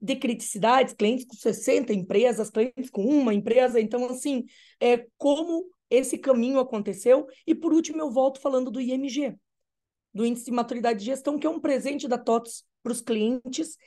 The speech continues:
sem custo, algo preparado junto com a fipe numa parceria e disponibilizado pra vocês. E o que são esses pilares, né? E aqui eu começo, inicio nossa agenda falando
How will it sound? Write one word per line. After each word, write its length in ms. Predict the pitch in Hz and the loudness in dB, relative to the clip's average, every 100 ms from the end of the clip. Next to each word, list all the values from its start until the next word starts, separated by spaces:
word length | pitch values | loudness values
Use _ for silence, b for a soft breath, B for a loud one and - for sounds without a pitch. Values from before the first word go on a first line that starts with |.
| b | b
sem 260 | - 269 | 0 2
custo, 560 | 269 - 262 277 - 302 B B | 2 -2 -4 -4 -2 -2 B B
algo 500 | - 247 226 262 254 - | 4 4 4 2 0 2
preparado 680 | 254 254 233 233 226 254 254 _ | 2 4 2 2 2 -4 -8 _
junto 400 | 185 185 330 - | -6 -2 -2 -2
com 120 | - | -2
a 40 | 247 | -4
fipe 360 | - 254 269 | -2 -4 -2
numa 240 | 254 247 254 | -2 -2 0
parceria 640 | 226 220 226 208 220 233 B B - | -4 0 -2 0 2 2 B B -6
e 100 | 220 | -6
disponibilizado 840 | - 262 247 233 226 208 202 180 | -2 2 4 4 0 4 2 2
pra 120 | 202 | -4
vocês. 540 | 196 220 - - - - _ _ _ _ _ _ _ _ _ _ _ - | -4 -4 -6 -12 -12 -20 _ _ _ _ _ _ _ _ _ _ _ 2
E 240 | 311 - | 4 4
o 120 | - - | 0 -2
que 100 | - | -2
são 260 | - 320 | 0 2
esses 280 | 294 285 - | 2 -2 -10
pilares, 760 | - 269 269 220 240 202 180 180 | -10 -4 2 4 4 2 0 0
né? 320 | 196 240 - _ - | 0 0 -4 _ -6
E 140 | 214 | 0
aqui 200 | 208 208 | 0 2
eu 80 | 247 | -2
começo, 500 | 240 220 214 233 - | 0 -2 -2 -2 -4
inicio 220 | 214 208 | -4 -2
nossa 220 | 226 214 208 | -4 -2 -2
agenda 300 | 180 226 226 | 0 -2 -2
falando 440 | 226 214 240 247 | -2 -2 -2 -6